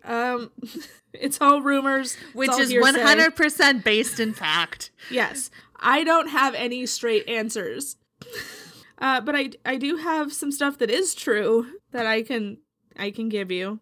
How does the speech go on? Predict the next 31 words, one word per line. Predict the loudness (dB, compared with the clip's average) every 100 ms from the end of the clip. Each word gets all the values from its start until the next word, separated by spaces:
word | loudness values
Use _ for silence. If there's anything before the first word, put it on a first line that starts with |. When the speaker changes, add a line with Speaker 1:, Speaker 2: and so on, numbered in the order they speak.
| -4
Speaker 1:
Uh, | 2 2
one | 4 4 4
nineteen | 2 0 -2 -4
twenty-seven | -2 -2 0 0 0 0
account | -4 -4 -2 -2 -2 -6
describes | -6 -4 2 6 4 2 -8 -10 _ -6
an | -2
experience | -2 0 4 6 6 2 0
of | 0 0 2
a, | 2 2 2
uh, | 0 -2 -4
Pittsburgh | 0 0 0 2 2 2
Bureau | 2 4 4 4
of | 2 0
Highways | 2 4 6 4
and | 4
Sewers | 0 2 6 6 6
employee | -2 -2 -2 0 2 0 -2 _ _ _ _ _ 0
who | 2 4
was | 4 2
assigned | 2 2 4 4 4
the |
task | 2 2 2 0
of | -6
clearing | 2 4 4 4
out | 0
a | -2
section | -2 -4 -2 -4
of |
sewer | -2 2 2 2
pipe | 0 -2 -2